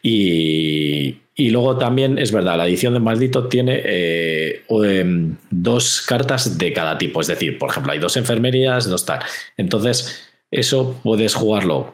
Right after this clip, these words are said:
en teoría, una es más difícil que otra, según qué cartas cojas, ¿vale? Te, a, las primeras partidas te recomienda jugar con las cartas A, por así decirlo,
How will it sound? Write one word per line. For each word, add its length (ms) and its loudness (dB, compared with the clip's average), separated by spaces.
en 160 -4
teoría, 380 0
una 200 -2
es 100 -4
más 380 -2
difícil 480 -2
que 100 -2
otra, 280 0
según 400 -2
qué 100 -4
cartas 320 -4
cojas, 420 -2
¿vale? 240 -2
Te, 520 -2
a, 200 -4
las 220 -4
primeras 200 -4
partidas 360 -2
te 80 -4
recomienda 400 -2
jugar 280 -2
con 140 -4
las 200 -4
cartas 680 -4
A, 420 -4
por 120 -2
así 340 -2
decirlo, 480 -2